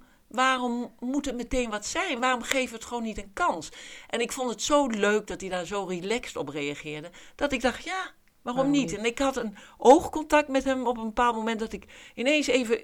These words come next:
Speaker 1: heel diep binnenkwam. Ik denk dat dat wederzijds was. En dat ik daar zag van, "Oh, wat is het een mooie man, wat is het een mooie mens." En nou.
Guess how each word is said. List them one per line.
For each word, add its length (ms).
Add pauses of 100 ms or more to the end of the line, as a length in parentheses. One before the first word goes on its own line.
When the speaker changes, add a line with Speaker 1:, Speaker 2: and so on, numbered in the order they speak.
(140)
Speaker 1:
heel 480
diep 340 (840)
binnenkwam. 880 (240)
Ik 160
denk 160
dat 100
dat 300
wederzijds 640
was. 480 (600)
En 160
dat 180
ik 200
daar 140
zag 320
van, 240
"Oh, 180
wat 120
is 120
het 180
een 60
mooie 320
man, 420
wat 140
is 120
het 80
een 80
mooie 220
mens." 580 (880)
En 320
nou. 240